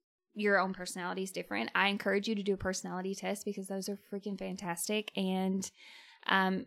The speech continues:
it can, you know, that's the first step to being aware of your strengths and, and how you relate to things. Um, but the households can be different. You know, you, you could have a, a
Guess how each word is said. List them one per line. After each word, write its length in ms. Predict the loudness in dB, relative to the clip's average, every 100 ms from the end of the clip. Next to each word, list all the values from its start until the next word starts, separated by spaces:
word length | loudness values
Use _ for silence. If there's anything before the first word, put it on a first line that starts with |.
| 2
it 160 | 4 4
can, 340 | 2 2 0 -2
you 120 | 2
know, 140 | 4
that's 240 | 4 2 0
the 60 |
first 240 | 0 0 0
step 160 | -2
to 80 | 0
being 180 | 0 0
aware 400 | 0 0 -2 -6 _ _ _ 4
of 220 | 6 6
your 100 | 2
strengths 560 | 2 2 2 0 -2 -2
and, 320 | 0 0 -2 -4
and 180 | -4 0
how 140 | 0
you 160 | 0 0
relate 360 | 2 2 2 -2
to 80 | -6
things. 560 | -4 -2 -4 -6 -12 0
Um, 640 | 2 4 4 2 -2 -6 -10 _ _ _ _ _ _ -12 -8 -2
but 460 | 4 6 6 2 -4 0
the 120 | 2
households 580 | 4 4 4 2 2 2
can 160 | 2
be 140 | 2 4
different. 560 | 2 2 2 2 2
You 100 | 2
know, 140 | 2 2
you, 260 | 2 -2 -6 -20 -20 -20 _ -4
you 200 | -2 2
could 160 | 0
have 480 | 2 6 8 8 4 -8 -20 _ _ _ _
a, 220 | 4 4 -2 -10 0
a 300 | 2 4